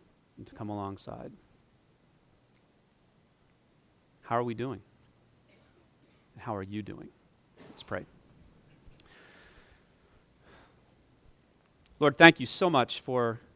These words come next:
giving us instruction. I pray, Lord, as we hear it,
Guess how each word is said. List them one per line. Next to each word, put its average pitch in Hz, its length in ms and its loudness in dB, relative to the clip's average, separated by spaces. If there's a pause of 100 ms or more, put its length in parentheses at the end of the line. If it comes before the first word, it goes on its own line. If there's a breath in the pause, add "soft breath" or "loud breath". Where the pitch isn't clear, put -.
giving 143 260 0
us 147 180 0
instruction. 123 680 -6 (560)
I - 60 -12
pray, 143 180 2
Lord, 143 240 4
as 113 120 -4
we 117 100 -10
hear 156 240 4
it, 160 200 4